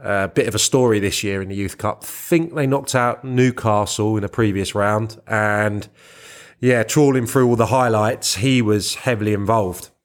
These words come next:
uh, prior to that Chelsea game. And immediately, you could just tell. Yeah, just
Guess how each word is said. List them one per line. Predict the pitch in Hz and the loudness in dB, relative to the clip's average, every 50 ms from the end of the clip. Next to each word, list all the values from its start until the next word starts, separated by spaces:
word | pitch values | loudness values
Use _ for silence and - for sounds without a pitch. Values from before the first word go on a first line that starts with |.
| _ - | _ -8
uh, | - 95 98 98 98 95 | -4 -2 0 0 0 -2
prior | - - - 120 110 104 101 | -2 -2 -2 0 0 0 0
to | - | 0
that | - 98 - - | -2 -2 -2 0
Chelsea | - 113 107 101 101 104 | 0 2 2 2 0 -2
game. | 92 - 87 87 87 87 - - _ _ | -4 -2 -2 -2 -2 -4 -6 -12 _ _
And | - 110 107 107 104 98 - - - - | -2 -2 0 0 -2 -2 -6 -8 -6 -4
immediately, | 107 95 104 107 110 113 113 107 82 95 95 - 82 87 87 87 82 - _ _ _ _ - - _ _ _ _ _ _ _ _ _ _ _ _ _ _ _ _ | -4 -2 0 2 2 4 4 2 2 0 -2 -2 -2 -4 -4 -6 -6 -10 _ _ _ _ -20 -20 _ _ _ _ _ _ _ _ _ _ _ _ _ _ _ _
you | 104 98 92 92 | -6 -6 -6 -6
could | - 101 - | -6 -6 -6
just | - - - | -6 -6 -4
tell. | - - 92 90 90 87 - - _ _ - | -4 -2 -2 -2 -2 -4 -6 -12 _ _ -8
Yeah, | 87 85 85 90 90 90 90 87 | -4 -2 0 2 2 2 0 -2
just | - 92 87 - - - | -2 -4 -4 -4 -6 -6